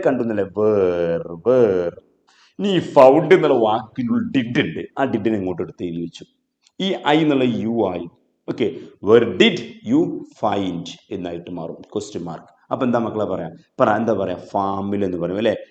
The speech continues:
for this farm. Where, where did you find? ഇനി വേണേ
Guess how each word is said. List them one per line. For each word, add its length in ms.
for 80
this 220
farm. 200
Where, 220
where 220
did 140
you 120
find? 320
ഇനി 160
വേണേ 120